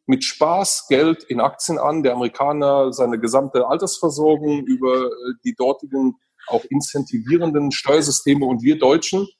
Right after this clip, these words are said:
achtzehn, fünfzehn, achtzehn, zwanzig Prozent in Aktien, der Rest, äh, gammelt auf, auf Sparbüchern, Festgeldern und so weiter rum.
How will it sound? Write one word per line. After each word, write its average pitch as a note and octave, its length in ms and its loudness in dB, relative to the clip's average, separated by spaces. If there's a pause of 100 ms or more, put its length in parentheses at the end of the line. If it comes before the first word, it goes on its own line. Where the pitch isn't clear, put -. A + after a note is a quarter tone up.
(840)
achtzehn, D3+ 560 0
fünfzehn, E3+ 440 -2
achtzehn, C#3+ 340 -2
zwanzig C#3 440 0
Prozent C3+ 420 0
in A#2+ 120 -4
Aktien, B2+ 460 0
der A2+ 120 4
Rest, - 340 0
äh, A#2+ 160 -2
gammelt C3+ 400 4 (240)
auf, A#2 240 -2 (200)
auf A2+ 220 -6 (140)
Sparbüchern, B2+ 600 0
Festgeldern A#2 520 0
und G#2+ 60 -4
so G#2+ 80 -4
weiter G#2 220 0
rum. B2+ 340 2